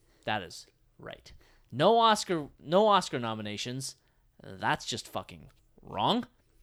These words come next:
Had a budget of fourteen million dollars, grossed a whopping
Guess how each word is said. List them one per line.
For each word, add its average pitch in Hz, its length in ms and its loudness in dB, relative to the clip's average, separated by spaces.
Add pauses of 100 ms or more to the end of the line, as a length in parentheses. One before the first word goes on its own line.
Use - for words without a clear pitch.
Had 135 140 -4
a 135 40 -2
budget 151 340 2
of 113 100 -4
fourteen 170 680 -4
million 98 300 -10
dollars, 135 520 -2 (680)
grossed 131 340 0
a 110 80 -2
whopping 147 600 2